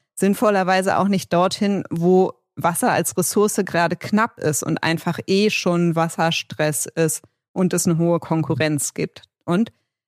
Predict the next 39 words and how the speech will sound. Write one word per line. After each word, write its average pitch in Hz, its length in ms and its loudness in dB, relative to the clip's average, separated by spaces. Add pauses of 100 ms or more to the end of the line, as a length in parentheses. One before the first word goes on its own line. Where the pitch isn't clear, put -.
(160)
das 185 480 0
Dritte 226 360 0
ist - 320 -2
auch 185 280 0
wichtig, 185 400 -2
da 175 200 2
auch 185 120 -2
nochmal 180 240 0
auf 156 100 -4
den 156 140 -2
Strom 214 400 2
zu 233 140 -4
gucken. 202 360 0
Das 170 220 -2
schreibt - 320 -4
mein 165 260 0
Kollege 165 420 -2
Raul 165 240 0
Spader, 156 420 -2 (360)
weil 160 220 2
die 151 100 -4
Stromherstellung 156 920 0 (160)
auch 143 340 -2 (260)
Wasser 151 320 -2
verschlingt, 156 600 -2 (100)
gerade 160 540 0
wenn's 160 240 -2
halt 156 140 0
nicht 165 140 -2
um 165 100 -2
Erneuerbare 147 600 0
geht, 147 220 -4
sondern 143 360 0
um 143 160 -2
sowas - 440 -6
wie 139 320 0 (260)
Kohle 202 420 2
zum 165 200 -4
Beispiel, 151 420 -4